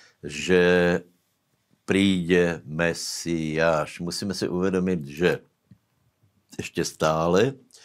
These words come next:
to, čo Boh zaslúbil Abrahamovi, tá zmluva s Abrahamom obsa-, obsahovala to,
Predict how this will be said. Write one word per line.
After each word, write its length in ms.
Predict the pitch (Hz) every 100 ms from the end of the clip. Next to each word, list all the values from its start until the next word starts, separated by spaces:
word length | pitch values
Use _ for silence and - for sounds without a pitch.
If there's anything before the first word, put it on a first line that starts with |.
| - - - -
to, 160 | - 117
čo 200 | 104 80
Boh 240 | 92 113
zaslúbil 560 | 85 90 - 104 90 90
Abrahamovi, 840 | 95 90 104 73 69 62 55 50 - _
tá 160 | - - _ 82
zmluva 440 | 78 90 101 101
s 120 | -
Abrahamom 640 | 98 98 92 90 90 92 -
obsa-, 400 | 87 - 95 -
obsahovala 720 | 82 - - 85 90 90 87 76
to, 440 | - 76 85 104